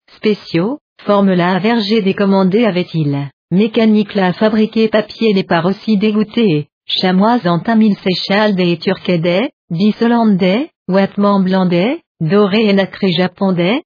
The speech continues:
argenté chine des, jour beau un. La papier c'est pour même de agi avait-il les civilités de dix caractères des frappes les points sur les conserves fonderies Ladon, Harlem de, enchedé imprimerie ancienne elle réquisitionnée l'enfin tantôt,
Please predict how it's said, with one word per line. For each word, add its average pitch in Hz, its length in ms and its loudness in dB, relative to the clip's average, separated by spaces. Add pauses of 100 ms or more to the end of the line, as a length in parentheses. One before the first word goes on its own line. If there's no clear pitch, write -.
(140)
argenté 208 580 -2
chine 185 360 0
des, 190 260 0 (180)
jour 180 300 -2
beau 202 220 0
un. 143 220 -2 (220)
La 170 140 0
papier 220 480 -2
c'est 220 220 -4
pour 185 220 -2
même 226 280 0
de 185 100 0
agi 185 400 0
avait-il 185 440 0
les 196 100 2
civilités 190 640 -2
de 180 140 0
dix 220 240 -4
caractères 196 580 -2
des 180 160 -2
frappes - 420 -6
les 175 280 0
points 214 320 -2
sur 190 160 -4
les 180 120 2
conserves 196 580 0
fonderies 196 440 0
Ladon, 180 460 0 (200)
Harlem 190 460 2
de, 214 160 2 (260)
enchedé 185 460 -2
imprimerie 226 600 -2
ancienne 214 420 0
elle 247 200 0
réquisitionnée 196 840 0
l'enfin 202 440 0
tantôt, 196 540 -2